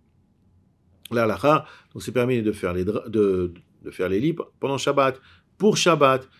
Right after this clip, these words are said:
évidemment, c'est mieux de le faire avant Shabbat. Et par contre, si maintenant, c'est, on va pas l'utiliser, mais il est au mil-, plein milieu de la maison et ça fait fouillis,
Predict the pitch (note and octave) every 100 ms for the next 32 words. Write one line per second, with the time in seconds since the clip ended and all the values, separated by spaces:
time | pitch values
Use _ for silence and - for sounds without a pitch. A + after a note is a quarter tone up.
0 | _ - G2 B2 C3+ A#2 - G2+ A2 F#2
1 | F2+ F2+ G2 C3 D#3+ E3 D3+ B2+ - _
2 | - A#2+ A2 G#2+ B2 C#3 C3 - _ -
3 | - D#3 D#3 B2+ D#3+ D#3 C3+ A#2+ G#2 -
4 | B2 A#2 A2 A2 G#2 G#2 G#2 G#2 D3+ B2
5 | C3 A#2+ B2+ A2 G#2 G2+ G2 G#2 A#2 A#2+
6 | - C3+ B2+ A#2 G#2 G2 G2 A#2 F#2 D#2
7 | - - D#3+ F#3+